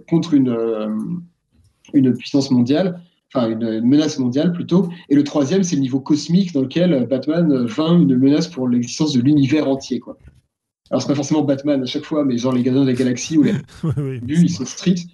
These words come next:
Speaker 1: et à la fin, ils sont cosmiques, quoi. Donc, en fait, tu passes d'un jeu de rôle au début uniquement badass avec l'augmentation de soi, à un jeu de rôle politique à la Black Mirror où tu comprends qu'en fait, euh, il y a un discours sur la technologie parce que tu t'es un peu orienté, et enfin, tu passes à un niveau transcendantal où tu comprends que, en fait, euh,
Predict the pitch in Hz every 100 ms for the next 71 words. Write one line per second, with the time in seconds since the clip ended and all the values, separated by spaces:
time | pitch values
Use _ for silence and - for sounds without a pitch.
0 | _ 127 120 180 147 131 - - - -
1 | - - _ _ _ _ _ _ _ -
2 | 135 135 185 151 170 175 151 135 147 147
3 | 170 151 147 143 151 170 147 143 151 120
4 | 131 151 156 151 - - _ _ _ -
5 | 135 135 131 131 127 127 120 - 175 175
6 | - _ _ 139 143 139 139 151 - 202
7 | 190 175 196 170 135 131 147 151 165 160
8 | 170 139 135 - 147 170 175 165 123 151
9 | 147 127 110 110 _ - 127 123 135 165
10 | 147 139 135 143 143 139 151 151 123 120
11 | - - - - - 143 123 120 170 175
12 | - - - 123 120 165 175 - - 117
13 | 120 277 294 123 - 123 113 143 160 120
14 | - - 107 143 147 117 107 127 - 104
15 | -